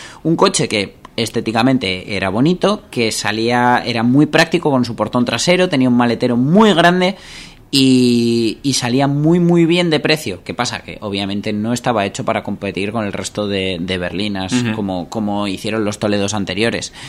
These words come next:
Speaker 1: Entonces, bueno, era un coche más para competir con los Dacia Logan, con los Citroën C-Elise, con, con ese tipo de coches, como el Fiat Tipo también, de cuatro puertas.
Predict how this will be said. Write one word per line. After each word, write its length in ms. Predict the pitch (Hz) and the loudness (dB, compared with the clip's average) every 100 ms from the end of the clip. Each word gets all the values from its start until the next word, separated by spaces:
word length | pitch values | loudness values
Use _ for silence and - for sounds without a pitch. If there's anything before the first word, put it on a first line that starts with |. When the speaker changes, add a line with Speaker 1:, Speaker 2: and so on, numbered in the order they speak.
| - - | -18 -12
Speaker 1:
Entonces, 300 | - 107 107 | -4 -2 0
bueno, 300 | 113 107 101 | 0 0 -2
era 200 | 104 104 | -2 -2
un 160 | 110 104 | -4 -4
coche 240 | 110 117 | -4 -2
más 200 | 107 104 | -2 0
para 240 | - 104 | 0 0
competir 500 | 107 101 104 110 110 | 0 0 0 -2 -4
con 260 | - 107 98 | -4 -4 -2
los 340 | 92 95 95 | -2 -4 -4
Dacia 300 | 92 92 90 95 | -4 -4 -2 4
Logan, 400 | 143 135 131 120 | 6 6 6 4
con 140 | 98 | -2
los 120 | 92 - | -4 -6
Citroën 380 | 90 104 98 | -6 -4 -6
C-Elise, 840 | - 104 95 95 143 139 135 131 - - - - - | -6 -6 -4 0 4 4 4 2 -4 -16 -20 -20 -6
con, 540 | 107 98 98 98 95 | -2 -2 -2 -6 -8
con 200 | - 101 | -6 -4
ese 140 | 113 127 | -4 -2
tipo 260 | 131 123 | -2 0
de 100 | 117 | 0
coches, 440 | 120 139 - 131 - | 0 -2 0 -2 -2
como 280 | 107 98 90 | -2 -2 -2
el 260 | 90 95 | -4 -6
Fiat 360 | - 104 101 - | -4 -2 -2 0
Tipo 320 | 135 135 123 | 0 2 2
también, 320 | 104 98 123 | 2 0 0
de 100 | 113 | 0
cuatro 260 | 101 98 95 | -2 -4 -2
puertas. 480 | 131 127 135 139 | -2 0 0 -2